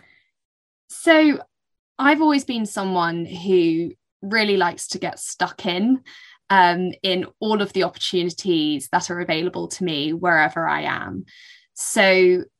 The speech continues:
in a professional capacity, for example, I obviously, fundamentally, you have to enjoy the technical work. Um, and we are a service-based industry. Our clients are our priority.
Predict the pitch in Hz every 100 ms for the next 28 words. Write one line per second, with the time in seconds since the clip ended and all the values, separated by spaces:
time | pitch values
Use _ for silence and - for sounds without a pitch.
0 | _ _ _ _ _ _ - 240 233 220
1 | 202 - 214 - 240 370 - 208 180 185
2 | 202 170 - 165 170 165 - 175 160 165
3 | 175 170 165 - - 214 240 214 - 185
4 | 170 156 - _ - 294 226 185 175 170
5 | 151 156 180 - - 170 160 175 165 147
6 | - 175 - 175 170 170 165 277 302 -
7 | - - - - _ 190 180 175 175 -
8 | 185 180 180 175 - 202 196 196 185 180
9 | 175 170 165 - 170 - 170 175 165 -
10 | 185 165 147 - - 185 180 202 180 165
11 | 170 - - 170 165 165 - 175 170 175
12 | 175 - - - 196